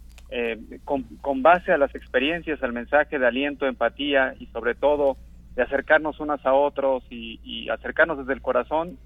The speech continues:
por lo que hemos vivido en la pandemia. Así es como se denominó la novela Días de Aliento, pero hemos denominado así el viaje literario porque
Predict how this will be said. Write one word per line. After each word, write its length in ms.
por 100
lo 80
que 80
hemos 160
vivido 280
en 60
la 120
pandemia. 580
Así 380
es 140
como 220
se 120
denominó 360
la 100
novela 340
Días 280
de 60
Aliento, 480
pero 180
hemos 180
denominado 440
así 220
el 80
viaje 260
literario 520
porque 500